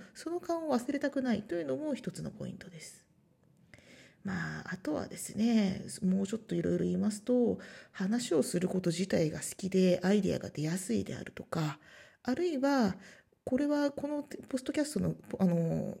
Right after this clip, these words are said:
番組のテーマにも関わるんですけれども、ドイツでは、個人の感想です、個人の体験ですという留保をつけないと喋れない事柄がいっ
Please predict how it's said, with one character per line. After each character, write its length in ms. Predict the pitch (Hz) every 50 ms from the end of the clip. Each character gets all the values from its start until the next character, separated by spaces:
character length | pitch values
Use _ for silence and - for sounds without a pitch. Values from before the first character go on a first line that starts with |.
| -
番 180 | 202 202 220 214
組 220 | 208 220 208 214
の 180 | 202 208 208 202
テ 160 | 202 208 311
ー 40 | 302
マ 60 | 247 185
に 40 |
も 80 | 165 165
関 220 | - - - 156
わ 40 | 147
る 80 | 143 143
ん 40 | 143
で 100 | 139 143
す 100 | - -
け 100 | - 156
れ 80 | 160
ど 120 | - 160 160
も、 320 | 185 208 196 170 160 - - - - - - - - - _ -
ド 180 | - 214 277 339
イ 100 | 339 277
ツ 180 | - - - -
で 140 | - 147
は、 380 | 151 180 190 196 180 165 170 - - - - - - - _ _ _ _ -
個 200 | - - - 349
人 340 | 339 - 392 370 320 262 214
の 80 | 185
感 320 | 175 - - 185 196 226 226
想 300 | - - 226 208 208 202
で 100 | - 175
す、 260 | 180 - - - - - - _ _ _
個 200 | - - - 320
人 280 | 359 349 381 330 294 254
の 80 | 208 190
体 260 | - - 208 233 240
験 280 | 240 - 269 254 254
で 120 | 240 254 247
す 160 | - - -
と 160 | - - -
い 140 | 190 175 170
う 40 | 170
留 200 | 208 285 349 349
保 160 | 349 - -
を 80 | - 151
つ 120 | - -
け 140 | - 202 180
な 80 | 165
い 80 | 151 147
と 260 | - - 175 165 156 156
喋 280 | - - 151 160 190
れ 80 | 196 202
な 100 | 185 156
い 60 | 143
事 240 | - - 147 - 151
柄 240 | - 143 156 151 151
が 120 | 160 156
い 0 |
っ 220 | - 165 - -